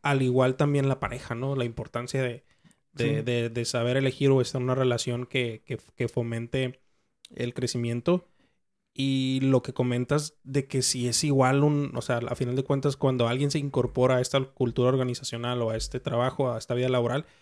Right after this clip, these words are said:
Speaker 1: pues muchas veces convivimos más con esa persona que con nuestros propios familiares, ¿no? O sea, estamos
Speaker 2: Sí.
Speaker 1: metidos ocho o diez horas en la oficina y, pues, a final de cuentas, sí hay una relación personal.
Speaker 2: Sí, y, y, y, y debes de, de elegir bien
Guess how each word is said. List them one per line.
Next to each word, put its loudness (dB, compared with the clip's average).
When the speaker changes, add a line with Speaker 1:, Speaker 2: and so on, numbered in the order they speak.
Speaker 1:
pues 2
muchas 4
veces 6
convivimos 2
más 0
con 0
esa 2
persona 0
que -8
con -2
nuestros -4
propios -2
familiares, 2
¿no? 0
O -2
sea, 2
estamos 4
Speaker 2:
Sí. 4
Speaker 1:
metidos 0
ocho 0
o 4
diez 4
horas 6
en 0
la 0
oficina 0
y, -4
pues, 0
a -6
final 0
de 0
cuentas, 2
sí 2
hay 6
una 4
relación 0
personal. -4
Speaker 2:
Sí, 0
y, 0
y, -4
y, -6
y -8
debes -2
de, -6
de 0
elegir -4
bien -6